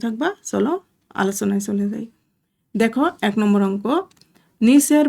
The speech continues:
ভগ্নাংশগুলোকে সমহর বিশিষ্ট ভগ্নাংশে রূপান্তর করো। তার আগে আমাদের জানতে হবে সমহরটা কি। আমরা তো জানি যে একটা ভগ্নাংশের উপরে থাকে লব আর নিচে থাকে হর, এটাকে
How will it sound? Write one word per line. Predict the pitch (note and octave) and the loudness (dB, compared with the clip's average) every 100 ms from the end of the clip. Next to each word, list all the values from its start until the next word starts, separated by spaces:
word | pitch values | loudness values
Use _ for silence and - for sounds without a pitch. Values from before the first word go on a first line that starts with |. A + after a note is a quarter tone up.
| B3 | 2
ভগ্নাংশগুলোকে | G#3+ G3+ G#3+ A3 B3+ B3 A3 G#3 A#3+ C4+ - | 0 0 0 0 -2 -2 -2 0 0 -2 -4
সমহর | - A#3 C#4 D4+ A3+ A#3 A3 G3+ | -2 2 2 2 2 0 0 -2
বিশিষ্ট | F#3+ G3 - G3+ F#3+ | -2 -2 -4 -4 -4
ভগ্নাংশে | F#3 F#3+ G3 G3 C#4+ C#4+ | -4 -4 -4 -2 -2 -2
রূপান্তর | G3+ F#3 G3 - | -4 -6 -8 -14
করো। | - - - _ _ _ _ _ _ - | -16 -16 -20 _ _ _ _ _ _ -6
তার | A3 A#3 | 2 2
আগে | B3 B3+ | 4 2
আমাদের | B3+ C4 A3 | 0 0 0
জানতে | G#3 G3+ G#3 | 2 2 0
হবে | B3 C#4+ - | 0 -2 -2
সমহরটা | A3+ A#3 C#4 D4 G3+ - G3 G#3 G3+ - F3+ - | 0 2 4 2 0 -8 -4 -4 -4 -6 -6 -6
কি। | - - - - - | -12 -14 -20 -20 -4
আমরা | G#3 A3 A3 | 0 0 0
তো | A3 G3+ | -2 0
জানি | G3 G3 A3+ | 2 2 2
যে | B3 B3+ - | 0 -2 -6
একটা | B3 C4+ A#3 | -4 -4 -2
ভগ্নাংশের | G3+ G#3 A3+ A3+ C4+ D#4+ - _ - - - G#3+ | -2 -2 -2 -2 -2 -6 -6 _ -20 -20 -10 -4
উপরে | G#3+ G#3 G#3 | 0 0 -2
থাকে | G3 G3+ G3+ | -2 0 2
লব | A#3 D4 | 2 2
আর | B3 G#3 | 2 2
নিচে | G3 G3+ G3 | 0 -2 -4
থাকে | G3 D#4 A#3 | -6 -6 -4
হর, | G3 F3+ G#3 _ _ - | -4 -4 -6 _ _ -6
এটাকে | G3+ A3+ A3+ | -2 -2 -4